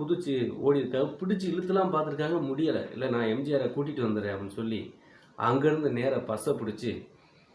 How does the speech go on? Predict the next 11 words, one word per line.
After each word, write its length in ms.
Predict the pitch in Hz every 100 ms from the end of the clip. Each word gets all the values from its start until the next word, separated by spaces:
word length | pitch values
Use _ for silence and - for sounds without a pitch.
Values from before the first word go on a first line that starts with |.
| _
சத்யா 400 | - 139 139 196
ஸ்டுடியோவுக்கு 540 | 143 127 120 104 131 110
வந்துட்டாப்புல. 520 | 107 107 95 - - - - _ _ _ _ -
வந்துகிட்டு 360 | 120 165 208
இருக்கும்போது 400 | 175 127 120 165
இப்ப 140 | 175 131
எம் 280 | 110 135 196
ஜி 160 | 208
ஆர் 80 | 180
என்ன 180 | 143 127
பண்றாரு, 920 | - 107 98 95 107 165 135 -